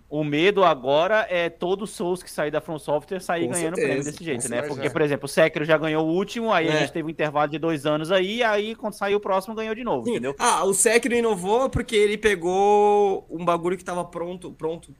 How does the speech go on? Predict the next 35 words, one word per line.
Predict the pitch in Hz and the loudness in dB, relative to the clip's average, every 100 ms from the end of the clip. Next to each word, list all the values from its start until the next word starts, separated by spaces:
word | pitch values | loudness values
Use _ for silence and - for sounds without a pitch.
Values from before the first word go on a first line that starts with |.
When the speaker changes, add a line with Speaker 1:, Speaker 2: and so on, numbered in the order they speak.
| _ | _
Speaker 2:
em, | - 139 | -14 -10
do, | 135 147 | -4 0
ali | 147 151 | 2 0
do, | 147 143 135 | 0 -2 -2
do, | 131 135 123 | -2 -2 -4
dos, | 117 - - - - _ - | -8 -12 -14 -16 -20 _ -16
dos | 123 | -8
Dark | 139 139 | -4 -4
Souls | - 151 143 135 - - - - - - - | -4 -2 -2 -4 -10 -14 -20 -20 -20 -20 -6
e | |
do | 135 | -4
Speaker 1:
Uhum. | 143 | 0
Speaker 2:
Bloodborne | 151 147 131 143 160 185 185 180 | 2 0 0 0 2 0 0 -2
e | 170 | -2
deixou | 165 - 170 | -2 -2 -2
ele | 170 | -2
mais | 165 | -2
acessível. | 160 131 - 156 120 127 | -2 -2 -2 -2 -2 -2
Agora | 131 151 | 0 0
você | 147 | 0
vem | 156 160 | -2 -4
com | 165 | -4
o | |
mesmo | 156 180 190 | -4 -2 -4
argumento | 175 165 160 | -4 -6 -4
para | 165 156 | -2 -2
Elden | 156 156 151 | 0 -2 -4
Ring, | 160 202 | -4 -4
só | 196 185 | -4 -4
que | 190 | -4
é | |
na | 175 | -4
versão | 165 151 175 | -4 -2 -4
open | 175 185 | -2 -2
world. | 160 135 120 107 | -2 -2 -4 -10